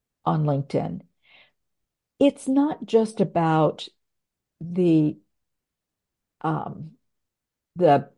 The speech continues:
programs that you can do and, um, the things that you do. It's about what motivates you, what your passions are, your principles, and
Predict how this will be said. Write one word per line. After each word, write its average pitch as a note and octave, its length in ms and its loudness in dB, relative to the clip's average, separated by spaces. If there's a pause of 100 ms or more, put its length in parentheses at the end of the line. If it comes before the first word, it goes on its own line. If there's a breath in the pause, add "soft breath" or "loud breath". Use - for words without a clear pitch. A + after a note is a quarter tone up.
(100)
programs F3+ 640 2
that - 180 -2
you D3+ 120 2
can D3+ 240 -6
do D#3+ 480 4
and, C#3 280 -2 (440 soft breath)
um, D#3 300 -2 (100)
the F3+ 140 2
things C#4+ 500 -4
that G3+ 200 0
you E3+ 100 0
do. D#3+ 420 -2
It's A#3 240 -4
about G#3+ 500 -4
what G3 280 -8
motivates F3 840 0
you, B3 320 -4 (500)
what - 200 2
your D#3+ 100 4
passions G#3 760 0
are, G#3+ 440 2 (800)
your E3 400 0 (180)
principles, A3+ 880 -2 (1120)
and F#3+ 480 2